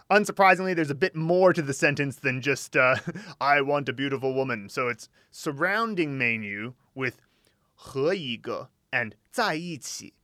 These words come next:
So what he is representing is the relationship between the subject's desires,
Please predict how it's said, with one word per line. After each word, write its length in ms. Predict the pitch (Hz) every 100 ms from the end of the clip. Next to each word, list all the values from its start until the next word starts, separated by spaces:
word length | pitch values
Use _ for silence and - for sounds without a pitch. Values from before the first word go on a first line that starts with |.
| _ _
So 300 | - 165 143
what 340 | 139 190 - _ _ _
he 420 | - - 143 147 160
is 200 | 151 127 -
representing 640 | 147 165 139 185 208 151
is 160 | 143 131
the 120 | 135
relationship 1300 | 131 131 123 135 226 285 - 147 131 - 131 101 - - - _ _ -
between 340 | 135 - 151
the 60 | 135
subject's 460 | - 151 156 202
desires, 560 | - 233 147 117 120 139